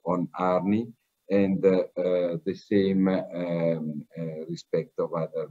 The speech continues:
drugs. Um, this is a, a recent editorial comment, uh, uh, regarding, uh, uh, written in European Journal of Heart Failure, uh,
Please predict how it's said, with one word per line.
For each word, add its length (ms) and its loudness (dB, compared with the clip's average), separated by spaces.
drugs. 400 -8
Um, 440 6
this 340 2
is 260 2
a, 160 10
a 480 6
recent 520 -4
editorial 680 0
comment, 420 2
uh, 200 2
uh, 220 -4
regarding, 680 -4
uh, 100 0
uh, 440 0
written 680 -4
in 180 -4
European 440 -4
Journal 260 2
of 60 -2
Heart 240 2
Failure, 380 2
uh, 320 6